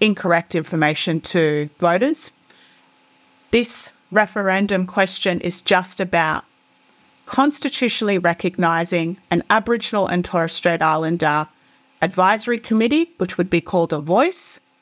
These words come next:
that would provide advice, no veto power, just provide mere advice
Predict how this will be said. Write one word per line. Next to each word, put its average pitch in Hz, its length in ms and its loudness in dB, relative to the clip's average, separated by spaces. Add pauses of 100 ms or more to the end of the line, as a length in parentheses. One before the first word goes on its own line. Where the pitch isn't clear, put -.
(500)
that - 160 2
would - 140 -6
provide 214 460 2
advice, 190 720 -2 (480)
no 208 320 4
veto 214 400 2
power, 185 560 2 (360)
just - 240 -6
provide 170 560 0
mere 247 400 2
advice 190 760 -2